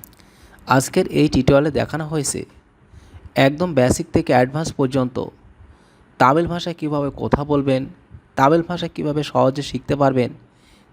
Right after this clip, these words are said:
তেমন একটি গুরুত্বপূর্ণ তামিল লার্নিং ক্লাস নিয়ে।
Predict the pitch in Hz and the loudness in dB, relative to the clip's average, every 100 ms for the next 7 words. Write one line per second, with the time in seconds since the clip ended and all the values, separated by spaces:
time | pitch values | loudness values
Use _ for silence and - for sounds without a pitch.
0 | - 139 160 170 165 131 135 135 165 156 | 2 4 4 -2 -6 -2 -4 -2 -6 -4
1 | 127 120 - _ _ _ - _ - 131 | -4 -6 -12 _ _ _ -20 _ 0 2
2 | 147 160 156 135 127 147 147 127 117 - | 2 0 0 0 0 -2 -2 -2 0 -2
3 | 110 - | -6 -10